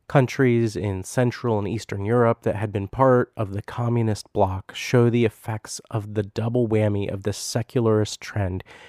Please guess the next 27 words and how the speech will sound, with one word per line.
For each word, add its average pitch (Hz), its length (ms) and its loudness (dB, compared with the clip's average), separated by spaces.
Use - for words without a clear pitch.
combined 120 460 4
with 117 180 -6
more 127 240 0
than 123 160 -2
four 156 540 2
decades 113 600 -2
of - 160 -4
communist 117 720 0
repression 101 760 -6
of 101 320 -6
religion. 92 680 -4
The 143 100 4
result 117 540 4
is 107 240 -2
that 98 240 -4
Europe 120 440 2
today 107 680 2
is 120 160 -2
a 127 40 2
place - 360 0
where 120 100 2
the 117 80 0
church - 540 -4
is 110 160 -2
small, 98 560 -4
marginalized, 120 760 2
and 107 160 -2